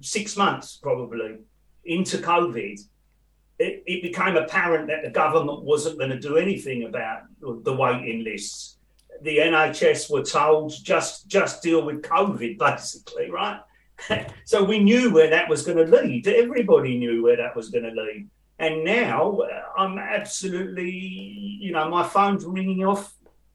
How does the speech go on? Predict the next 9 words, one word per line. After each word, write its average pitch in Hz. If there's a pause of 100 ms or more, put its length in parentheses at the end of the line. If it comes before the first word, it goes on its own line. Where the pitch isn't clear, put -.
(720)
off 214
the, 202 (300)
the 196
scale 240
because 190 (800)
of -
people 196 (440)
that -
need 190